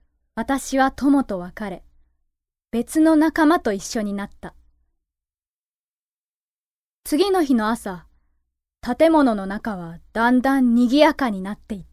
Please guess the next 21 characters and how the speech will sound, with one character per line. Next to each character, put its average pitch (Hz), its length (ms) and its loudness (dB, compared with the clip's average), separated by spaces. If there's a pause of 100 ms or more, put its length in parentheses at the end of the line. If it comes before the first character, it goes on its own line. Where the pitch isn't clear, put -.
た。 - 140 -14 (2250)
「今 190 280 -6
日 - 20 -8
は 165 160 -10
土 180 140 -16
砂 220 240 -6
降 233 80 0
り 247 100 0
だ 247 160 0
な。 254 540 -2 (1200)
気 359 160 2
を 359 100 4
つ - 100 -10
け 359 140 0
て 330 80 4
な。 294 420 4 (1040)
お 214 80 -8
互 220 460 0
い 233 40 -2
に 233 140 0
ね。」 247 240 -2